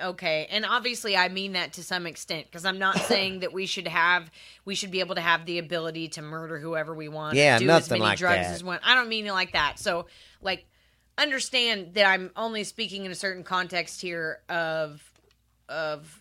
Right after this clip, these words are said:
Speaker 1: logic. I'm not saying, like, it should just be a crazy purge free world,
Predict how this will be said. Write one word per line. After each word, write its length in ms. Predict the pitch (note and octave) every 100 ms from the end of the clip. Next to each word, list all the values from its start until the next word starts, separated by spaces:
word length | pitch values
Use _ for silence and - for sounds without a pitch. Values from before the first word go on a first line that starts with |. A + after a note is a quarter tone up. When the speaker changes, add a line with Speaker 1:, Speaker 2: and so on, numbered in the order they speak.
| _
Speaker 1:
logic. 640 | - F3+ F#3 E3 D#3 C3 -
I'm 180 | E3 E3+
not 240 | E3+ D3+ - _ _
saying, 360 | - F#3 D#3 D#3
like, 240 | C#3 C3+
it 80 | C#3+
should 160 | - D3
just 180 | D3
be 140 | - D3
a 40 |
crazy 380 | C3 D3+ D3+ D#3
purge 440 | C3+ - D#3 D3 -
free 240 | F3+ E3
world, 320 | C#3+ C#3 C#3